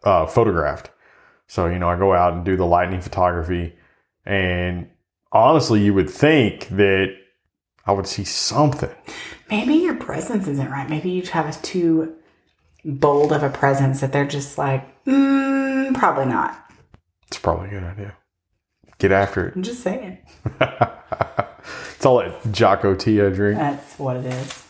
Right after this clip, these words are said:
Speaker 2: How did you know? Okay, so we had another question about,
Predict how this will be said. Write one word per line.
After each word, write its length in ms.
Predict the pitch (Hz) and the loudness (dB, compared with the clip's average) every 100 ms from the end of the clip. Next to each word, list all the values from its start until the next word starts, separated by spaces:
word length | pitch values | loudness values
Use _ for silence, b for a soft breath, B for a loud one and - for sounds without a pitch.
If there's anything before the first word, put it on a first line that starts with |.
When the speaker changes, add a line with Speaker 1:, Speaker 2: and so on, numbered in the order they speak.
| _ - | _ -14
Speaker 2:
How 120 | 147 | -10
did 120 | 139 | -8
you 100 | 139 | -8
know? 220 | 139 135 135 - _ _ b b b b b b b | -4 -4 -6 -12 _ _ b b b b b b b
Okay, 420 | 190 190 180 - - | 0 4 2 0 0
so 200 | 190 180 | 2 4
we 380 | 180 190 220 269 | 4 4 4 4
had 720 | 294 277 180 156 151 147 151 - | 4 2 2 4 2 2 0 0
another 440 | 165 160 160 277 | 2 4 2 -2
question 760 | - 131 - - 165 165 165 - | -4 -4 -4 -4 -2 0 -2 -2
about, 720 | 160 165 156 156 156 160 - | -2 0 2 2 0 -4 -8